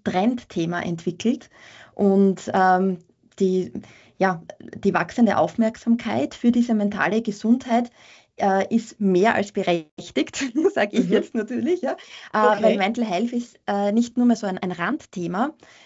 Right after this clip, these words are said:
Speaker 1: äh, sondern inzwischen wirklich ein zentraler Bestandteil unserer Gesellschaft geworden, der einfach alle Bereiche unseres Lebens betrifft, auch die Arbeitswelt.
Speaker 2: Mhm.
Speaker 1: Und Arbeitswelt, Privatleben verschwimmen ja immer mehr.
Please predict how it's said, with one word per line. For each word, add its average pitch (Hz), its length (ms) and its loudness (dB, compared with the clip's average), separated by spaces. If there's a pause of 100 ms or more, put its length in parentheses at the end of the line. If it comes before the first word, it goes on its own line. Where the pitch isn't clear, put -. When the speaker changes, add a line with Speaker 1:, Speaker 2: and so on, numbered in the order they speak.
(120)
Speaker 1:
äh, 196 240 -4
sondern 208 240 -4
inzwischen 214 420 -2
wirklich 214 260 -2
ein 196 100 -2
zentraler 202 500 -2
Bestandteil 196 720 -4
unserer 190 240 -6
Gesellschaft 190 600 -4
geworden, 175 560 4 (460)
der 196 120 4
einfach 220 260 0
alle 185 460 4 (160)
Bereiche 185 440 -2
unseres 180 300 -8
Lebens 170 340 -2
betrifft, 185 580 -6
auch 196 360 0
die - 180 -4
Arbeitswelt. 165 760 -6 (300)
Speaker 2:
Mhm. 185 280 -4
Speaker 1:
Und 214 280 0
Arbeitswelt, 220 680 0
Privatleben 202 800 -2
verschwimmen 233 460 0
ja 240 120 2
immer 240 260 4
mehr. 208 380 -2